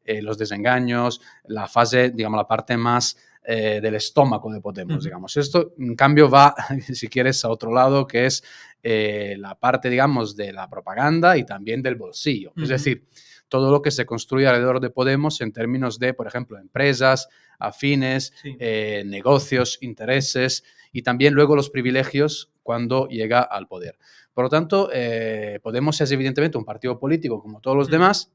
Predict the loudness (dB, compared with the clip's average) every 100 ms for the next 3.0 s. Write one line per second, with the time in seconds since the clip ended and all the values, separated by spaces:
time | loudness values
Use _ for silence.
0 | -20 -16 -14 -4 0 0 -2 -10 -10 -10
1 | -8 -8 -4 -2 -2 -2 -10 -20 _ _
2 | _ -18 _ 0 4 4 4 4 4